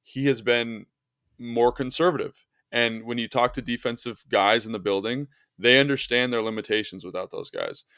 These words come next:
So they tend to say, "Okay, we wanna run our cover three zone match,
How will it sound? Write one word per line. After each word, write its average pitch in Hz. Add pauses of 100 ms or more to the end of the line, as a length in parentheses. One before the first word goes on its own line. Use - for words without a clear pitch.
So -
they 120
tend 131
to 127
say, 117
"Okay, 113
we 110
wanna 120
run 127
our 123
cover 123
three 120
zone 113
match, 101